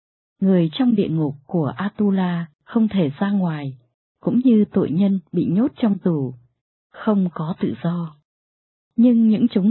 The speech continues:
sanh Atula ở cõi thiên đàng rất tự do. Họ có thể đi đây đi đó, họ cũng có thần thông, nhưng họ hơi háo chiến, thích chọc giỡn người, làm phiền người, bảo người ta làm này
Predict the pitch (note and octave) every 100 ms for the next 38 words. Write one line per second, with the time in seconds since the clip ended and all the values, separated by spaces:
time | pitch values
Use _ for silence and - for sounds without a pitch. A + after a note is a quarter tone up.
0 | - A#3 G#3+ G3+ - G3+ F#3+ F3 E3+ E3
1 | E3+ D3 D3 - - A3 G#3+ G3 D#3+ C#3+
2 | C3+ _ - D4+ - E3 - F#3 F3+ E3+
3 | E3 _ _ _ _ _ - - - D4
4 | A3 F3+ C#3+ C3+ F#3+ G#3+ A#3 A3 G#3+ A3
5 | G#3+ F#3+ E3 E3+ B3 _ _ _ _ _
6 | D3+ - - C#3+ D3+ D3 D3 G3+ C#3 B2
7 | G3+ G3+ G#3 - _ _ _ F#3+ F#3 E3+
8 | E3+ D#3+ - G#3+ G#3 F3+ E3+ F#3+ - F3
9 | E3+ A3+ - _ _ _ _ D4 - -
10 | D#3+ D3 C#3+ F3+ G#3+ B3+ F3+ D3 C3+ B2+
11 | _ _ _ F3 E3 D3+ G3+ F3 D#3 D3+
12 | D3 C#3 B2+ _ _ _ _ F#3 C#3 C3+
13 | C3+ - E3+ E3 D#3+ D#3+ D3+ D3 D3+ D#3
14 | C3+